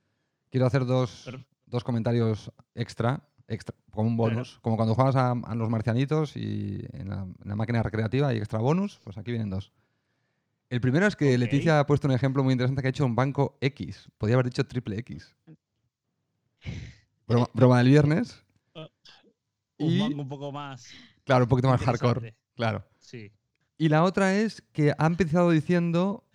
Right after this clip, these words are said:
Speaker 1: eh, que quería refrescar este tema en el podcast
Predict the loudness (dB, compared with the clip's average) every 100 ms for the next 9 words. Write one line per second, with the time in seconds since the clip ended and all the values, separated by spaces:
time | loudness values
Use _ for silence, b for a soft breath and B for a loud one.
0 | b b 2 4 6 4 2 0 -2 2
1 | 2 4 2 0 -2 0 0 -2 -2 0
2 | 0 -2 0 -2 0 -2 -2 -6